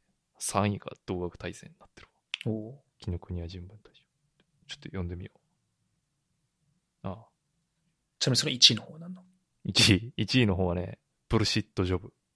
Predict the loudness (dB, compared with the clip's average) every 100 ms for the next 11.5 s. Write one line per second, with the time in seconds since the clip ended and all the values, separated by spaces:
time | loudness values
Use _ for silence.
0 | -10 2 6 8 8 8 6 2 0 0
1 | 0 0 -2 -2 -4 -8 -2 -2 -2 _
2 | _ -20 -20 _ -8 -8 -4 -6 -6 -12
3 | -14 -14 -12 -2 4 6 6 4 4 6
4 | 6 6 4 2 -2 2 4 8 8 8
5 | 2 0 0 -2 -6 -12 -16 -18 -18 -18
6 | -16 -16 -20 _ _ -8 -4 -2 -2 -4
7 | -4 -8 -12 _ _ _ _ _ -2 2
8 | 8 8 8 6 8 8 8 2 2 0
9 | 4 4 2 -6 _ -20 -6 -4 -4 -8
10 | -20 _ _ 0 4 8 8 8 6 6
11 | 2 0 -2 -6 -14